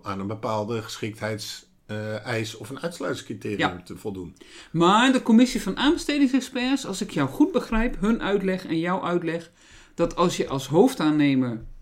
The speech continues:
Speaker 2: een bepaald certificaat heeft en daarnaast schakel je onderaannemers in, dat het dan niet verplicht is dat die onderaannemers ook dat certificaat hebben.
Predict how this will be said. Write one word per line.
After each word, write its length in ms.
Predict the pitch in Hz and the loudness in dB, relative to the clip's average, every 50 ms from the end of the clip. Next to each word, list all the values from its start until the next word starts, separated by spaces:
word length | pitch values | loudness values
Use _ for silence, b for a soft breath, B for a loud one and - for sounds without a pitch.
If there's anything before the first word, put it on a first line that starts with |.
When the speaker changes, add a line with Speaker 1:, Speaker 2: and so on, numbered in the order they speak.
| - - _ _ - | -20 -20 _ _ -6
Speaker 2:
een 120 | - 170 160 | 0 2 2
bepaald 400 | 156 147 - 180 165 160 156 - | 2 4 2 2 2 2 2 0
certificaat 720 | - 160 - 139 131 - 147 143 - 190 208 247 247 - | 0 -2 -2 -2 -4 -4 -4 0 0 2 2 2 0 2
heeft 360 | 226 247 302 320 - - b b b b b b b b | 2 2 2 2 -2 -10 b b b b b b b b
en 160 | b - 170 160 | b 4 4 6
daarnaast 640 | 151 143 151 160 185 214 233 208 - - - - - | 6 6 6 6 6 4 4 2 2 0 -4 -6 -6
schakel 400 | - - - 160 156 147 - 143 | -6 0 2 2 2 4 4 4
je 160 | 123 120 123 | 4 4 4
onderaannemers 800 | - 208 240 247 240 220 220 220 214 214 208 202 202 196 190 - | 6 8 8 10 10 8 4 2 2 2 2 0 0 -2 -2 -2
in, 300 | - - 185 190 185 185 B B B B B B | 0 2 2 2 2 0 B B B B B B
dat 140 | 160 170 | 0 2
het 140 | 156 151 151 | 2 2 0
dan 180 | - 127 123 139 | 2 4 6 8
niet 200 | 170 254 285 - | 8 8 8 8
verplicht 460 | - 190 - - 185 220 220 - - | 2 -6 -4 0 0 0 0 2 2
is 160 | 190 190 185 | 2 2 2
dat 140 | - 147 139 | -2 -6 -4
die 120 | - 135 - - | -4 -4 -2 2
onderaannemers 800 | 208 208 202 185 185 175 165 160 156 160 156 156 156 - - - | 2 2 4 4 4 4 6 6 6 6 6 4 0 -2 0 4
ook 160 | 208 170 127 | 4 4 4
dat 120 | 120 104 - | 2 -6 -6
certificaat 640 | - 123 107 - 110 - - - 113 95 92 92 | -6 -6 -6 -8 -10 -12 -8 -8 -6 -6 -6 -6
hebben. 260 | - 113 95 - - | -8 -8 -8 -8 -10